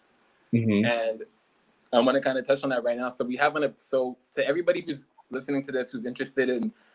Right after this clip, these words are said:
Speaker 2: being behind the camera and breaking into the film industry, C actually has a production assistant program. I'll give you guys a quick blur. Um, the P A program is a career navigation and development program that supports Black youth with barriers to education and employment. The program will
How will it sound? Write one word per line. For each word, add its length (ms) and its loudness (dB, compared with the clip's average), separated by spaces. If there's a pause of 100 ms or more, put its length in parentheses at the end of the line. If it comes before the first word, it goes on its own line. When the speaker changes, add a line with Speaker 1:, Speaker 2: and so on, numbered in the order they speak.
(140)
Speaker 2:
being 220 0
behind 400 2
the 40 -2
camera 420 0
and 120 -2
breaking 240 -4
into 160 -6
the 80 -6
film 220 -4
industry, 320 -8
C 640 -2
actually 440 -2
has 320 4
a 100 -2 (180)
production 380 -2
assistant 380 -8
program. 420 0 (400)
I'll 120 2
give 200 -4
you 60 -4
guys 160 2
a 40 -10
quick 280 -10
blur. 280 -4 (520)
Um, 300 -2
the 80 -4
P 240 -6
A 40 -8
program 480 2
is 140 -6
a 40 -4
career 340 -2
navigation 680 -4
and 160 -4
development 520 -4
program 340 0
that 120 -2
supports 380 -2
Black 380 0
youth 180 -6
with 140 -12
barriers 400 -4
to 100 -4
education 680 -6 (320)
and 160 -2
employment. 520 0
The 80 -6
program 500 2
will 300 0